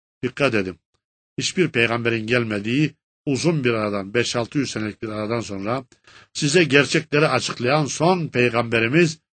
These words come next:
elindeki son kitapla, Kur'an'la geldi. Niye geldi? Bize ne bir müjdeci ne de bir uyarıcı gelmedi demenize meydan vermemek için size bir müjdeci ve uyarıcı gelmiştir. Allah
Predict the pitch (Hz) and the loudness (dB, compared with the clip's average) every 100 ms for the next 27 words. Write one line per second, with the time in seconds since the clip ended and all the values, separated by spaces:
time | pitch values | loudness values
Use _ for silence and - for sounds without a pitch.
0 | _ - 123 131 131 127 147 131 139 143 | _ -2 0 0 0 0 0 -2 0 0
1 | 110 - 139 110 117 101 120 117 120 107 | -4 -4 -4 -2 -4 -2 -4 -2 0 0
2 | 98 101 92 90 _ _ _ _ _ _ | 0 -4 -6 -12 _ _ _ _ _ _
3 | - 117 127 110 101 101 139 139 _ _ | -8 -2 -2 -2 -4 -2 -2 -4 _ _
4 | _ _ _ 135 135 151 151 160 135 127 | _ _ _ -4 2 2 4 4 4 2
5 | 135 110 131 120 170 170 - _ _ 117 | -2 2 2 4 6 4 2 _ _ -2
6 | 123 123 147 131 156 117 123 127 131 120 | 2 4 4 4 2 2 2 2 2 0
7 | 139 131 156 139 123 120 117 120 120 117 | 0 4 4 4 2 2 0 -2 -2 0
8 | 110 175 160 - _ _ 117 117 110 123 | 2 2 2 -6 _ _ -2 -2 0 -2
9 | 117 143 120 104 95 - 143 139 _ _ | 0 0 0 -4 -6 -4 -4 -6 _ _
10 | _ - 120 110 147 170 - _ _ 131 | _ -6 -4 0 2 2 -2 _ _ -2
11 | 131 107 120 110 120 113 131 117 104 117 | -2 -2 -4 -4 -4 -4 -4 -4 -2 -2
12 | 110 107 120 107 104 101 - - - _ | -2 -4 -4 -6 -8 -10 -14 -16 -20 _
13 | _ _ _ _ _ 117 107 120 156 151 | _ _ _ _ _ -2 0 2 2 0